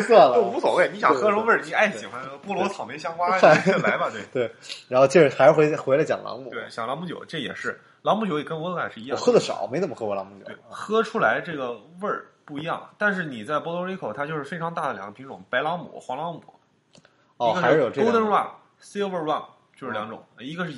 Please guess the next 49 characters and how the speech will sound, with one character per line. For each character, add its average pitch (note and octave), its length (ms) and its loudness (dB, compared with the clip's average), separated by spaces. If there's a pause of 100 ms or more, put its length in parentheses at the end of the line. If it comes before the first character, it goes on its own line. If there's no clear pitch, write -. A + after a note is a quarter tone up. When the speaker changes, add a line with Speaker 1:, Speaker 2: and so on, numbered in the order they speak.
Speaker 2:
就 D#3 160 -10
是 C3+ 80 -6
白 A2+ 240 -4
色 D#3+ 200 -4
的、 - 120 -20 (240)
透 - 140 -12
明 A#2+ 180 -10
的。 - 100 -2 (180)
Speaker 1:
啊。 G#2+ 320 -10 (160)
Speaker 2:
喝 G#3+ 220 0
起 - 100 -6
来 A#2+ 120 -6
一 F3 80 -6
股 B2+ 140 -12
浓 A2 280 -10
烈 F#3+ 160 -6
的 G2+ 80 -6
中 E3 220 -12
药 D3+ 160 -4
味 F#2 100 -10
儿。 - 100 -14 (360)
Speaker 1:
哎 C#3 80 -10
呦。 G2+ 420 -12 (160)
Speaker 2:
喝 F#3+ 220 -6
起 E3 80 -8
来， D3 120 -4
他 G3 200 -4
们， F3 340 -8
因 G#3 120 -8
为 A3+ 100 -4
朗 D#3 320 -4
姆 G#2+ 280 -10
它 D3 140 -8
这 E3+ 80 -10
个 F3 60 -12
酿 F3+ 260 -6
酒 G2+ 120 -16
的 G#2+ 160 -12
主 - 260 -14
要 A#2+ 120 -4
材 - 160 -18
料 B2+ 140 -12
是 G#2+ 80 -14
甘 D3+ 220 -10
蔗。 D3+ 100 -16 (300)
Speaker 1:
嗯。 A2 280 -6 (280)
Speaker 2:
知 A#2 100 -14
道 G#2 100 -6
吧？ F2+ 160 -10